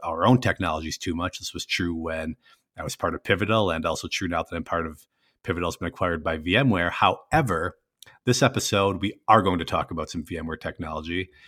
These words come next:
Specifically, we're gonna talk about the big Tanzu launch we just did. It helps put the Pivotal acquisition in context, but it also helps explain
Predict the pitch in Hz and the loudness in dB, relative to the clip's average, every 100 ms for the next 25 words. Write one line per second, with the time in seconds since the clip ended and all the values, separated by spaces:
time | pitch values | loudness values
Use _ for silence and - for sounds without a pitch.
0 | - - - - - 120 - 107 95 85 | -20 -18 -14 -6 0 0 0 2 2 2
1 | 85 90 - - 92 87 - 92 95 87 | 0 -2 -4 0 2 2 -2 -4 2 2
2 | 85 82 _ _ _ _ _ _ 101 90 | 2 -2 _ _ _ _ _ _ -4 -4
3 | 80 92 87 78 - 104 104 90 90 85 | 0 0 0 -2 0 4 4 2 0 0
4 | 82 - 82 80 78 - 85 80 82 98 | -4 -4 -6 -6 -6 -6 -6 -6 -2 0
5 | 92 - - - 92 95 90 - 85 87 | 0 -6 -10 -6 -4 -2 -4 -4 -6 -6
6 | 87 80 110 113 - 123 - 117 147 - | -6 -2 0 0 -2 -6 -2 0 0 2
7 | 131 120 - - - 95 95 92 | 2 0 -2 -8 -4 -2 0 0